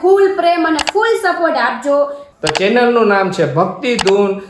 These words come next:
Speaker 2: ચેનલની લિંક છે તે હું કોમેન્ટમાં પણ આપી દઈશ અને ડિસ્ક્રિપ્શનમાં પણ આપી દઈશ. તો જઈને સબસ્ક્રાઇબ કરવાનું ભૂલતા નહીં.
Speaker 1: અમે કોમેન્ટ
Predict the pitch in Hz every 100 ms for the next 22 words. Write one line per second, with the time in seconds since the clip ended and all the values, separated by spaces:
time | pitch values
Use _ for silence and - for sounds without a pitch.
0 | - - 185 214 220 220 208 180 202 220
1 | 220 220 220 202 180 180 185 180 214 226
2 | 226 226 226 226 214 214 220 226 220 175
3 | 175 185 - 277 240 247 233 214 185 170
4 | 160 151 147 151 139 135 147 139 165 226
5 | 220 - 208 208 254 254 240 240 226 208
6 | 170 208 196 160 143 - 269 320 370 339
7 | 339 349 359